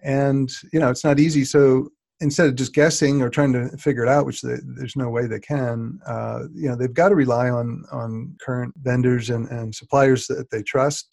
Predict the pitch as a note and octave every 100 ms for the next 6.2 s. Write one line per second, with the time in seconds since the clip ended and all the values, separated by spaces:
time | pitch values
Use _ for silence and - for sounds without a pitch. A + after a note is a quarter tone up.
0 | - B2 A#2+ A#2+ A#2 B2 C3+ C3+ C#3+ C3+
1 | B2 A#2+ D#3 C#3 A#2 - B2 A#2 - -
2 | E3 B2 B2 A#2+ _ _ _ _ C#3 C#3+
3 | C#3+ C#3 B2+ D3 B2 B2 B2 B2+ A#2 A#2
4 | A#2+ C#3+ E3+ C#3 D#3+ D#3+ C3+ B2+ - C3+
5 | C3+ F3 F3+ D3 D#3 D3+ B2+ A#2 - A#2
6 | D#3